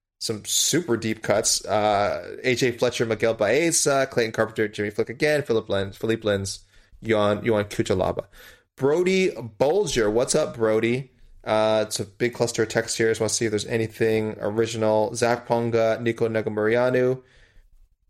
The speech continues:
Ano-, wow, if I had t-, tabulated, I would have led with Jamal Pogues, Parker Porter, Mike, 'cause people want to see this.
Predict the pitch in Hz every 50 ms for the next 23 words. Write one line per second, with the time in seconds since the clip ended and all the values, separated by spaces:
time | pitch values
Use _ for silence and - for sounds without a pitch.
0 | _ _ _ - 110 104 101 101 110 113 110 110 110 110 98 92 95 - - 160
1 | 180 139 - - 120 - - 139 - 127 120 120 117 110 107 104 104 104 107 113
2 | 113 107 101 101 107 110 107 101 101 98 - 113 101 104 104 104 - - 107 107
3 | 101 - - 110 101 101 - - 104 101 95 92 90 80 101 - - 101 101 -
4 | - 120 117 110 101 95 104 110 113 110 98 - - 107 - 117 113 104 104 -